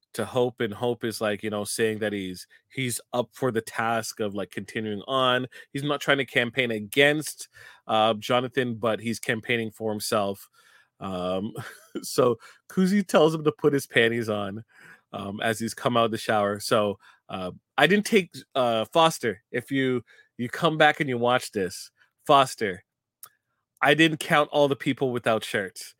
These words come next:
but there, between these two episodes, I remember at least three times shirtless. I apologize, man. I apologize. Three. Anyways,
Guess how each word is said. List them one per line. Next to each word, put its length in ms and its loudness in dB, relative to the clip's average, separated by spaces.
but 200 -2
there, 280 4
between 400 -4
these 140 -4
two 180 0
episodes, 400 0
I 140 4
remember 680 -2
at 100 -4
least 280 -8
three 160 0
times 580 -6
shirtless. 640 -4
I 100 -4
apologize, 640 -4
man. 200 -16
I 60 -14
apologize. 680 -10
Three. 260 -6
Anyways, 560 0